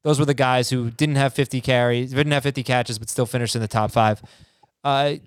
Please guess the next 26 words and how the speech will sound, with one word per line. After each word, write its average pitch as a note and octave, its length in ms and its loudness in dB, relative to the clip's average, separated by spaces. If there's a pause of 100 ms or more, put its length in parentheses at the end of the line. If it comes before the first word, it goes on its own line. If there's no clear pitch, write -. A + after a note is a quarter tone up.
do D3+ 100 -2
you E3+ 60 4
see E3+ 160 0
that C#3 200 2
path E3+ 220 0
for - 80 -6
Jonathan E3+ 360 -2
Taylor, F#3+ 360 -2
where C3 140 -2
he A2+ 100 -6
gets B2 300 -2
thirty-five B2 580 2
to A#2+ 100 -12
forty A#2+ 240 -2
catches, A#2 520 -2
but A2+ 180 -4
still B2 320 2
is A2 80 2
so A#2+ 300 0
good A2+ 280 0
and A2+ 120 -6
scores A#2+ 280 0
so B2 120 -2
many A#2+ 160 -2
touchdowns C3 640 -2
that A#2 240 -2